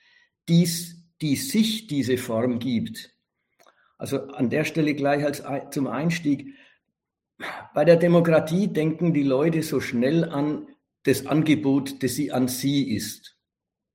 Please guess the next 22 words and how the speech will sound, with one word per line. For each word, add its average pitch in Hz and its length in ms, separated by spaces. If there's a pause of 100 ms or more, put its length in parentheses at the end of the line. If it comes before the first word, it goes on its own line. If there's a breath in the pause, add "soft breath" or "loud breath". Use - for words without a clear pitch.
(160)
Ja, 117 220
man 110 220
wird 120 180
gefragt, 113 760
man 107 180
darf 107 240
abstimmen, 107 880
man, 98 320
äh, 117 540 (920)
ach - 320
Gott, - 240
ja, 131 240
im 95 180
Wahlkampf 113 520
kommen 117 260
die 113 80
Politiker 120 540
sogar 107 320
mal 107 180
vorbei 110 480
bei 123 220
ihnen 95 580